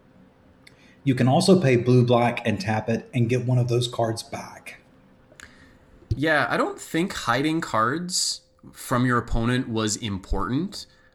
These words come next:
Speaker 2: Um, there were, I actually, there were, there was one card, Sin Collector.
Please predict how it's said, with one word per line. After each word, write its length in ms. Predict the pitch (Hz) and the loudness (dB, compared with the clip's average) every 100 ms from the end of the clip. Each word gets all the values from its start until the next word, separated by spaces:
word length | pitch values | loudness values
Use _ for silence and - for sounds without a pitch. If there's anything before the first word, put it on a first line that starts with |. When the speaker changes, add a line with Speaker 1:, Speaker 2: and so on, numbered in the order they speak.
| _ | _
Speaker 2:
Um, 420 | 113 113 113 110 | 0 0 2 0
there 120 | 104 147 | 0 0
were, 300 | 190 196 - | 2 0 0
I 60 | 139 | -2
actually, 460 | 165 175 196 165 | -2 -4 -6 -2
there 120 | 147 | 0
were, 180 | 156 156 156 | 0 0 -2
there 460 | 120 120 123 127 | -4 -2 0 4
was 120 | 135 | 4
one 200 | 123 151 | 4 2
card, 220 | 147 110 92 | 2 -2 0
Sin 200 | 139 135 | 0 0
Collector. 440 | 170 185 254 269 | -2 -6 -6 -6